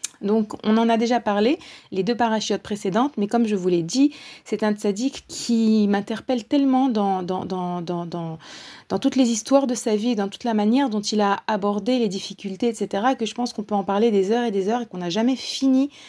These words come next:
d'apprendre de lui. D'apprendre, c'est bien le mot que je choisis, euh, de, d'utiliser et d'employer parce que on apprend de Yosef. C'est pas simplement qu'on entend des divrei Torah et qu'on, euh, et qu'on s'ébahit de,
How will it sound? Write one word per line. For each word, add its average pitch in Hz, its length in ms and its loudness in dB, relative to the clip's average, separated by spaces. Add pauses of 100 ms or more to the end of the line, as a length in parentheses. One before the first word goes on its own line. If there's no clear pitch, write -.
(300)
d'apprendre 208 640 2
de 185 100 2
lui. 165 220 0 (220)
D'apprendre, 226 560 -2
c'est - 140 -10
bien 214 140 0
le 208 120 4
mot 220 160 4
que 190 120 0
je 175 80 0
choisis, 190 420 -4 (440)
euh, 180 240 2
de, 170 360 2
d'utiliser 190 760 -2
et 185 60 0
d'employer 180 640 0
parce - 300 -8
que 240 340 -2
on 202 160 -4 (240)
apprend 233 540 -2
de 190 120 0
Yosef. 180 460 0
C'est 185 80 -6
pas 220 100 0
simplement 202 460 -2 (320)
qu'on 190 220 -2
entend 233 380 0
des 208 140 0
divrei 190 300 0
Torah 208 400 0 (320)
et 214 160 -4
qu'on, 226 260 0 (380)
euh, 175 840 4
et 170 100 0
qu'on 208 160 -4
s'ébahit 214 720 -2
de, 170 840 2